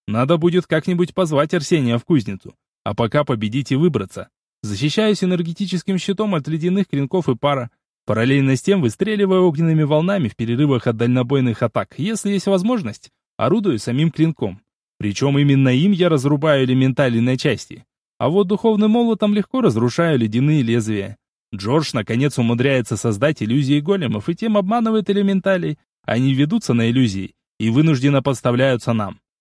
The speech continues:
Вот так и работает опытный иллюзионист в бою. К слову, именно то, что элементали попадаются на обман, говорит о том, что они не марионетки подземелья,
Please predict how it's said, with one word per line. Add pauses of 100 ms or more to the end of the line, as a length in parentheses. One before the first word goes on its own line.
(180)
Вот
так
и
работает
опытный
иллюзионист
в
бою. (220)
К
слову,
именно
то,
что
элементали
попадаются
на
обман,
говорит
о
том,
что
они
не
марионетки
подземелья,